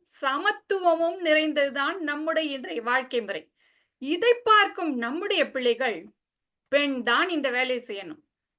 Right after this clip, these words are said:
ஆண் தான் இந்த வேலையை செய்யணும்" என்று பேதம் பார்க்காமல் இருக்கின்றார்கள் தானே? இது ஒரு நல்ல எடுத்துக்காட்டு தானே?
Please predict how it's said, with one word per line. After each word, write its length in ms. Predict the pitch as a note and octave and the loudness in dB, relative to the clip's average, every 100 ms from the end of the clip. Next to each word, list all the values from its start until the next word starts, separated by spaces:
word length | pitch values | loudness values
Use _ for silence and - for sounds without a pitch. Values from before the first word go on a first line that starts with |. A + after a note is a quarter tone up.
| - | -2
ஆண் 380 | C4 D#4 E4+ D#4 | 2 4 4 2
தான் 260 | C4 E4+ F#4+ | 0 0 0
இந்த 240 | D#4 C#4 | -2 -2
வேலையை 380 | C4 C#4+ D4+ C4+ | 0 0 -2 -6
செய்யணும்" 440 | C4+ B3+ B3 C4+ D4 | -6 -6 -6 -6 -6
என்று 340 | A#3+ A3+ F4+ B3+ A#3+ - - E3+ | -6 -6 -4 -4 -4 -10 -20 -12
பேதம் 560 | C#4+ E4 G#4 A#4 A#4 G#4+ | -4 -2 0 2 2 0
பார்க்காமல் 580 | - D4+ D4 D4 C#4+ D#4 | 0 0 2 0 0 -2
இருக்கின்றார்கள் 680 | C#4 B3 C#4 B3+ A#3 G#3+ G#3+ | -4 -6 -8 -4 -4 -4 -6
தானே? 260 | G#3 G3+ E3+ - | -4 -4 -8 -10
இது 240 | C4+ D#4 A4 | -4 2 2
ஒரு 180 | G#4 F4 | 2 -2
நல்ல 300 | B3+ A#3+ D4+ D4 | -2 -2 0 2
எடுத்துக்காட்டு 640 | A#3+ C4 D#4+ - B3+ B3 | 0 -2 -8 -4 -4 -4
தானே? 280 | A3 G#3 E3 | -4 -4 -6